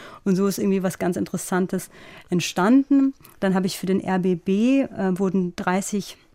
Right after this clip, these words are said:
Filmemacher und Filmemacherinnen gebeten, einen Zwei-Minüter zu machen, einen kleinen Kurzfilm während Corona. Und, äh, dann,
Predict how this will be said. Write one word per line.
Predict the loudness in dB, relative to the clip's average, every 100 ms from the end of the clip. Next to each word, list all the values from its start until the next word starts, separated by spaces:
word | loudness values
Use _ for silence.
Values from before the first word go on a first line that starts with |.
| -10
Filmemacher | 0 2 4 2 0 0
und | -2 -4
Filmemacherinnen | -2 -2 -2 0 2 0 -2 -12 -18 -10
gebeten, | -6 0 0 0
einen | -2 -2 0
Zwei-Minüter | 2 6 8 8 4 0 -2
zu | 0
machen, | 0 0 -4
einen | -2 -2
kleinen | 0 -2 -2
Kurzfilm | -2 -2 -2 -2 0 0 -6 -4
während | 0 2 2 0
Corona. | -2 2 2 2 0 -2
Und, | -2 0 2 0 -4
äh, | -4 -2 -4 -6 -4
dann, | -4